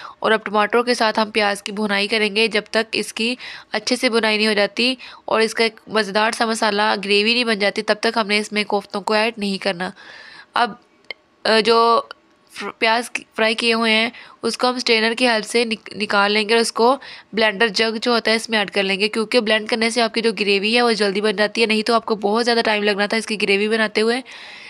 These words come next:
मैंने जग में ऐड करके इसको ग्राइंड कर लिया था और इसका इसी तरह से पेस्ट बना लिया। इस तरह से ग्रेवी आपकी जल्दी बन जाएगी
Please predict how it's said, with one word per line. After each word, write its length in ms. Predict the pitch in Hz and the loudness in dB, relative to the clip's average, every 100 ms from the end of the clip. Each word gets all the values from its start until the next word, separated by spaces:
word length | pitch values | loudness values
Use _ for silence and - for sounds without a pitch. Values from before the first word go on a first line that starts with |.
| - | -6
मैंने 180 | 226 233 | 0 0
जग 240 | 214 220 214 | 2 0 0
में 140 | 247 | 0
ऐड 140 | 226 | 0
करके 400 | - 214 220 240 | 0 -2 2 0
इसको 540 | - 214 - 233 240 269 - - - - | 0 -2 -2 2 2 2 -10 -20 -20 -2
ग्राइंड 320 | 214 214 214 | 0 2 2
कर 100 | 247 | 0
लिया 180 | 220 220 | 2 2
था 200 | 240 247 | 2 2
और 140 | 214 | 2
इसका 400 | 214 - 220 254 - _ _ - | 0 0 0 0 -2 _ _ -10
इसी 160 | 220 - | -8 -2
तरह 220 | 214 214 | 0 0
से 120 | 254 | -2
पेस्ट 400 | - 214 202 190 | 0 2 2 -2
बना 180 | 208 196 | -2 -2
लिया। 160 | 185 | 0
इस 120 | 208 - | -2 2
तरह 140 | 226 | 0
से 120 | 233 | 0
ग्रेवी 300 | 208 208 214 | 0 2 4
आपकी 260 | 226 214 226 | 2 0 -2
जल्दी 300 | 208 196 220 | 0 0 2
बन 140 | 226 | 0
जाएगी 440 | 202 208 202 247 | 2 0 0 -2